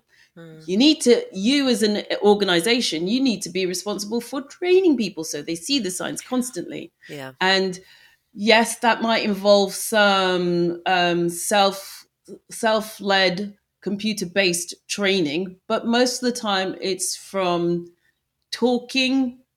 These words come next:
Speaker 2: training in person, something engaging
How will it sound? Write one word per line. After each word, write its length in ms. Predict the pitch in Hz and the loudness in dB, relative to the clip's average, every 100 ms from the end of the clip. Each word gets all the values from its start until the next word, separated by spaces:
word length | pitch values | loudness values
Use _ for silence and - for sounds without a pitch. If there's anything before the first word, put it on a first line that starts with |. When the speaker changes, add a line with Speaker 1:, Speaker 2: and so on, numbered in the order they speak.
| _ | _
Speaker 2:
training 460 | - 254 240 247 254 | -2 2 4 2 2
in 160 | 240 240 | 0 0
person, 680 | 233 240 233 254 254 247 - _ _ | 2 2 2 0 -2 -2 -10 _ _
something 360 | - 226 247 | -8 -2 2
engaging 920 | 233 208 233 233 226 202 240 233 247 | 2 4 4 4 2 0 0 0 0